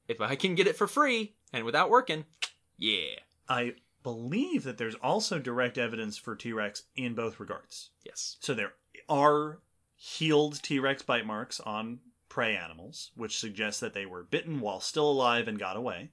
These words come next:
Speaker 1: Mm-hmm.
Speaker 2: So a failed hunting attempt. Which isn't, I remember, uh, making that point to somebody once, and they said, "Well, doesn't that mean that it wasn't a hunter? 'Cause it, it was bad at it?"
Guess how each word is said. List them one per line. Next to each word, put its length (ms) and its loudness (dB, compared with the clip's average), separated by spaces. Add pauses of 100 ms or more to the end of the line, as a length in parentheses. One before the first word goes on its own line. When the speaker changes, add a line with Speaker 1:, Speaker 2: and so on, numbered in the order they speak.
(120)
Speaker 1:
Mm-hmm. 200 -12
Speaker 2:
So 160 2
a 40 -2
failed 480 0
hunting 300 -8
attempt. 440 -16 (760)
Which 300 6
isn't, 300 0 (200)
I 80 4
remember, 440 4
uh, 240 2
making 300 -6
that 180 -4
point 220 -8
to 60 -14
somebody 280 -6
once, 260 -12
and 80 -10
they 100 -8
said, 180 -8
"Well, 120 -2
doesn't 260 0
that 120 0
mean 140 0
that 100 -2
it 100 -6 (120)
wasn't 360 -2
a 60 0
hunter? 460 -4 (400)
'Cause 160 -4
it, 120 -4 (420)
it 120 0
was 140 -4
bad 340 8
at 180 10
it?" 240 2